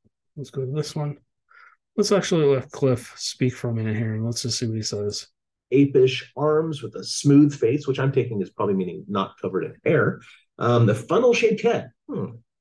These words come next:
Speaker 2: Could that be this, uh, describing a sagittal crest, that pointed sort of, uh, head shape to the gorilla and other, uh, ape species?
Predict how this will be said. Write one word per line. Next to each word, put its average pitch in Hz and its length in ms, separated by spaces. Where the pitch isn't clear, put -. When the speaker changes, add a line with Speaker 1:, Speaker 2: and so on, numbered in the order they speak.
Speaker 2:
Could 139 140
that 131 180
be 139 100
this, 123 260
uh, 104 200
describing 113 520
a 101 100
sagittal 127 600
crest, - 520
that - 220
pointed 123 360
sort 98 200
of, 92 260
uh, 71 160
head 127 160
shape - 320
to 101 160
the 87 100
gorilla 98 400
and 87 100
other, 98 280
uh, 82 120
ape 82 160
species? - 560